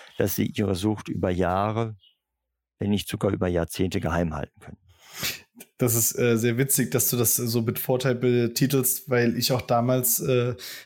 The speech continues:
Speaker 2: ja eine Suchtverlagerung vom Casino-Bereich in den Online-Bereich
Speaker 1: Mhm.
Speaker 2: bei, zum Thema Sportwetten hatte und, äh, auch immer damals aus der Sicht des damals süchtigen Kevins gesagt habe, das war ja für mich praktischer.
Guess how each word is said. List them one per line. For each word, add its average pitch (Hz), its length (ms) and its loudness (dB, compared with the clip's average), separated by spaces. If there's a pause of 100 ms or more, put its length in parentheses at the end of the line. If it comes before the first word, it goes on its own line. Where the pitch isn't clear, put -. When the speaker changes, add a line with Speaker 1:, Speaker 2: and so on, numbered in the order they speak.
Speaker 2:
ja 123 80 2
eine 123 120 4
Suchtverlagerung 123 800 2
vom 120 220 0
Casino-Bereich 127 840 2
in 131 100 -2
den 120 200 0
Online-Bereich 127 920 2
Speaker 1:
Mhm. 147 60 -2
Speaker 2:
bei, 117 160 4 (100)
zum 127 160 -2
Thema 120 240 2
Sportwetten 127 640 2
hatte 151 320 4 (480)
und, 127 240 0
äh, 131 220 4
auch 170 320 2
immer 123 160 2
damals 131 440 2
aus 123 180 2
der 120 120 0
Sicht - 480 -2
des - 180 -2
damals 131 420 2
süchtigen 123 400 0
Kevins 131 380 0
gesagt 123 420 0
habe, 120 200 2
das 117 160 0
war 123 80 2
ja 123 100 2
für 123 140 0
mich 117 180 0
praktischer. - 640 -2